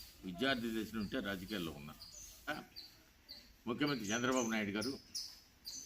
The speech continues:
ఉప-, ఉప-, ఉప ముఖ్యమంత్రి కొనిదెల పవన్ కళ్యాణ్ గారి నేతృత్వంలో భారతీయ జనతా పార్టీతో కలిసి ఈ ప్రభుత్వం ఏర్పడిన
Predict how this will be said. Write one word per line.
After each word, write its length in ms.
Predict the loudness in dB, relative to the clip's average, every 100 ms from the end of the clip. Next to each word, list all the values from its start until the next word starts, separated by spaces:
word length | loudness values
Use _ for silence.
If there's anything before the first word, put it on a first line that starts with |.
| -2
ఉప-, 420 | 2 2 2 2
ఉప-, 220 | 2 2
ఉప 140 | -2 0
ముఖ్యమంత్రి 680 | -2 0 0 2 2 0 -2 -16 -20 -20 -20 -18 -16 -10 4
కొనిదెల 320 | 6 6 4
పవన్ 300 | 4 2 4
కళ్యాణ్ 300 | 4 6 4
గారి 240 | 2 0
నేతృత్వంలో 680 | 0 0 -2 -2 0 0 0 -4 -14 -16 -20 -20 -20 -18 -18 -18 -18 -16 -16 -18 -20 -20 -18 -16 -16 -18 -20 -12 4
భారతీయ 400 | 6 6 6 4
జనతా 360 | 4 2 2
పార్టీతో 440 | 2 0 -2 -4 -2
కలిసి 440 | 0 0 0 -4 -6 -14 -14 -14 -16 -18 -4 0
ఈ 80 |
ప్రభుత్వం 420 | 2 2 0 0 2
ఏర్పడిన 400 | 0 0 -4